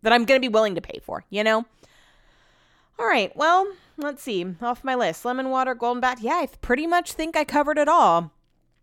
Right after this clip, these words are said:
I don't have a lot going on this week. Like, I'm getting my massage tomorrow, which I'm really excited about.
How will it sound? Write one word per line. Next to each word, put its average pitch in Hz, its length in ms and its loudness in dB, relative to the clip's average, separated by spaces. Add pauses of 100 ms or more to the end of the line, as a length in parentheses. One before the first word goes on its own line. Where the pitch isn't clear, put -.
(120)
I 220 60 -6
don't 254 100 -4
have 277 100 -4
a 294 40 -6
lot 285 180 0
going 220 220 2
on 220 160 4
this 196 200 -2
week. 160 200 -10
Like, 170 180 -12
I'm 180 100 -8
getting 202 240 -6
my 254 120 -4
massage 240 380 -2
tomorrow, 233 280 0
which 233 140 -4
I'm 226 140 -4
really 220 200 -4
excited 220 380 -2
about. 214 600 2